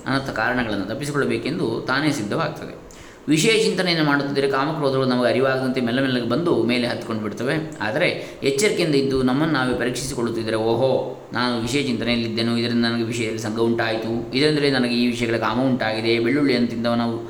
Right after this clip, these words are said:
ಉಸಿರಿನಲ್ಲಿಯೂ ಬೆಳ್ಳುಳ್ಳಿಯ ವಾಸನೆ ತೋರುವಂತೆ ವಿಷಯ ಚಿಂತನೆಯಿಂದ ನನ್ನ ವ್ಯವಹಾರವೇ ವಿಷಯ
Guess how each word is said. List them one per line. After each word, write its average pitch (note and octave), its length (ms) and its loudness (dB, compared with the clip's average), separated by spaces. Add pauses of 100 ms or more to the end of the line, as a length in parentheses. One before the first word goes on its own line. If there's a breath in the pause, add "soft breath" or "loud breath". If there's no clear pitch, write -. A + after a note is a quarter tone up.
(280 loud breath)
ಉಸಿರಿನಲ್ಲಿಯೂ D3 500 2
ಬೆಳ್ಳುಳ್ಳಿಯ B2 360 4
ವಾಸನೆ A2 360 0
ತೋರುವಂತೆ B2+ 440 0
ವಿಷಯ A#2+ 300 0
ಚಿಂತನೆಯಿಂದ A2+ 480 -2
ನನ್ನ A2 260 -2
ವ್ಯವಹಾರವೇ A2 480 0
ವಿಷಯ A#2+ 380 0